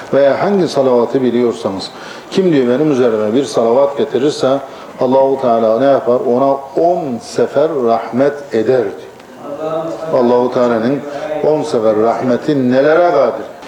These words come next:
Yine bir başka rivayette de, "Men zukirtu indahu felyusalli aleyh." Kimin yanında ismim zikredilmişse, Muhammed sallallahu aleyhi ve sellem. Herkes ne yapması gerek? Hemen salavat getirmesi.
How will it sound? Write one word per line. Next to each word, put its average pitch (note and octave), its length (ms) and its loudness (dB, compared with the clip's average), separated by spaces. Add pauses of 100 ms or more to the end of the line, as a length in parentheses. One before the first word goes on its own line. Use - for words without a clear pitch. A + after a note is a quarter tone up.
(100)
Yine E3+ 200 4
bir F3+ 120 2
başka F3+ 360 0
rivayette E3+ 560 2
de, F3 100 2
"Men E3 320 0
zukirtu E3 680 0
indahu G#3 720 2 (240)
felyusalli F#3+ 840 2
aleyh." A2 320 0 (840)
Kimin F3+ 280 2
yanında E3+ 520 2 (160)
ismim F3 520 0
zikredilmişse, D3 1120 0 (1040)
Muhammed D#3+ 560 0 (760)
sallallahu A#2+ 680 0
aleyhi G#2 240 -2
ve - 40 -6
sellem. - 540 -6
Herkes D3 500 0
ne D3+ 60 2
yapması C3+ 380 0
gerek? A2 240 2
Hemen E3 300 0
salavat A#2 420 0
getirmesi. - 440 -8